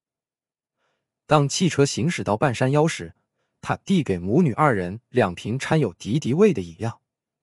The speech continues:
并哄骗他们喝下。胡某林喝下后当场中毒身亡。刘某阳担心小女孩没死，又用车载消防锤狠狠地敲击了对方的头部。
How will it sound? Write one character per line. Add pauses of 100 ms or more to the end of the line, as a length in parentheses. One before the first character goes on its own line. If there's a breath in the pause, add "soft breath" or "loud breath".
并
哄
骗
他
们
喝
下。 (1200)
胡
某
林
喝
下
后
当
场
中
毒
身
亡。 (680)
刘
某
阳
担
心
小
女
孩
没
死， (360)
又
用
车
载
消
防
锤
狠
狠
地
敲
击
了
对
方
的
头
部。